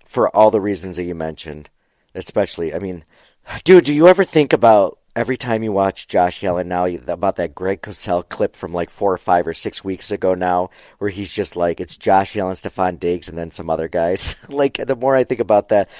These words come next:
how many times did they roll out John Brown and Cole Beasley in the same set? And I'm like,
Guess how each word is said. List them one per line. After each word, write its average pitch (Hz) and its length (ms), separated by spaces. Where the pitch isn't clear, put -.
how 156 140
many 196 160
times 139 340
did 120 100
they 113 100
roll 113 260
out 107 200
John 104 320
Brown 95 440
and 98 100
Cole 117 180
Beasley 107 360
in 92 60
the 92 80
same 107 320
set? - 380
And 95 80
I'm 101 100
like, 101 160